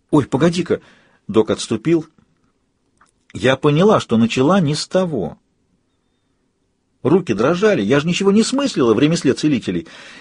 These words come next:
Не отрывая взгляда от тела ищейки, я попросила:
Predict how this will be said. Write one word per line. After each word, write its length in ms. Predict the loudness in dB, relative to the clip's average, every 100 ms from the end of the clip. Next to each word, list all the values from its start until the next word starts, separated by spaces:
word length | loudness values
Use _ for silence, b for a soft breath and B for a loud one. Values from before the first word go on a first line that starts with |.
| B
Не 120 | 0 2
отрывая 380 | 2 4 2
взгляда 420 | 2 2 2 4 2
от 120 | 2
тела 260 | 0 0
ищейки, 420 | -2 -4 -4 -4 -4
я 100 | -4
попросила: 500 | -4 -6 -2 -2